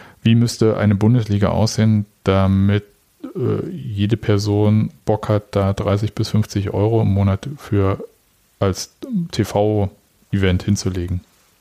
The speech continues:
Und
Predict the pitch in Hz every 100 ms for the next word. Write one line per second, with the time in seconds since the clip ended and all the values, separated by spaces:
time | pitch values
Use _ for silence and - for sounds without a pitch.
0 | _ _ _ _ _ - _ _ _ _
1 | - _ _ _ - - - _ _ _
2 | 104 98